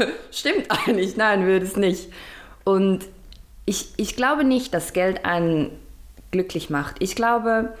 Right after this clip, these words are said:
viele Menschen wollen sich Dinge kaufen oder mit Geld Dinge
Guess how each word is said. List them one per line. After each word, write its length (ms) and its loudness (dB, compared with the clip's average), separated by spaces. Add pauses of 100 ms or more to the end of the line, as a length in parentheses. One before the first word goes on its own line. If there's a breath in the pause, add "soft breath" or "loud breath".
(1120 loud breath)
viele 240 2
Menschen 500 2
wollen 260 2
sich 320 -4 (640)
Dinge 240 2
kaufen 840 0 (1040)
oder 160 0
mit 260 -2
Geld 480 0
Dinge 300 2